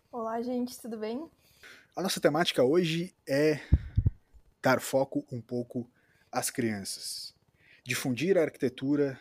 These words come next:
Speaker 2: e o olhar crítico para a construção das cidades, muito além dos livros acadêmicos, e o principal, desde cedo. Esse é o desafio do projeto Casa Cadabra, que ajuda a educar crianças para a transformação do lugar onde vivem. Pra falar um pouco mais sobre esse projeto,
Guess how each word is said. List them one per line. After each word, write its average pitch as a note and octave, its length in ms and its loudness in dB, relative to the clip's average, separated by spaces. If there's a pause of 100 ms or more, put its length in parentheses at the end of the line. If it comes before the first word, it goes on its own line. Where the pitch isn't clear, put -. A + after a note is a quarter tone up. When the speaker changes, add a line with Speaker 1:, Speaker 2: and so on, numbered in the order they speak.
(120)
Speaker 2:
e A#2+ 60 -2
o A2+ 60 0
olhar A#2 260 4
crítico - 400 -2
para A#2+ 120 0
a - 40 -10
construção - 420 -4
das A#2 120 -2
cidades, - 640 -2 (440)
muito G#3 300 6
além C#3 180 10
dos B2+ 140 0
livros A#2 260 -2
acadêmicos, A2+ 760 -4
e B2+ 40 -6
o A2+ 60 -8
principal, B2 580 0 (360)
desde C3 420 4
cedo. F#2 400 -2 (540)
Esse E3+ 160 6
é F3 40 10
o D#3+ 40 6
desafio D3+ 400 4
do D3 80 0
projeto C3 440 4
Casa C3+ 240 4
Cadabra, A2 540 0 (380)
que C3 100 2
ajuda D3 260 4
a F3 40 6
educar C#3+ 280 2
crianças D#3+ 720 -2
para C3 220 -2
a B2+ 40 0
transformação C3 720 0
do B2+ 80 0
lugar A#2+ 260 2
onde A2+ 200 0
vivem. G#2+ 440 -4 (460)
Pra F3 80 2
falar F#3+ 180 8
um F#3 60 4
pouco F3+ 300 6
mais E3+ 180 4
sobre E3+ 160 2
esse - 140 0
projeto, F#3 720 0